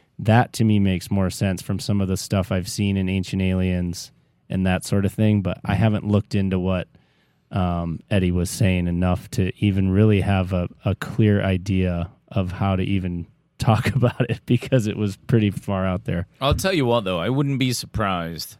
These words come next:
Speaker 2: if there are ways of just kind of gathering electricity, right? So if you think about it, a solar panel is taking it directly from the sun, right?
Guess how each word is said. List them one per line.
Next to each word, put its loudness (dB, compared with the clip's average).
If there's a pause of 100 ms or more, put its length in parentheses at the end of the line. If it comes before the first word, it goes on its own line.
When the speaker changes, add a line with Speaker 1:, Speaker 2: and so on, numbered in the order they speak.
(200)
Speaker 2:
if -6 (440)
there -2
are -2
ways -6 (200)
of -8
just -6
kind -4
of -12
gathering -4
electricity, -10 (300)
right? -4 (600)
So -2
if -8
you -6
think -4
about -2
it, -8
a -8
solar 0
panel -2
is -6
taking -2
it -6
directly -6
from -6
the -6
sun, -10 (800)
right? -6